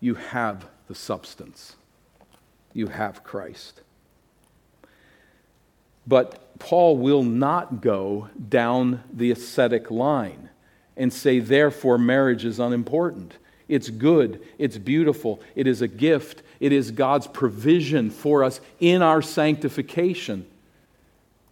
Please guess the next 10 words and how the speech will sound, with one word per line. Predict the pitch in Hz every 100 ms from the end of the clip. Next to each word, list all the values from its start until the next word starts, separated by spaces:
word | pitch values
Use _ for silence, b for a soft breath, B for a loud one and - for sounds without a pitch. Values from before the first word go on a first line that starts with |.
| _ _ _
And | 120
so | - 175
withholding | 156 151 120 - - - 185 214 214 180 202 110 120 139 - b b b b _ _ _ _ _ _ _ -
marital | 123 156 220 190 - 120
rights, | 110 98 104 110
as | 120 113
he | 117
describes | 107 107 - 113 104 95
it | 104
here, | - 104 95 101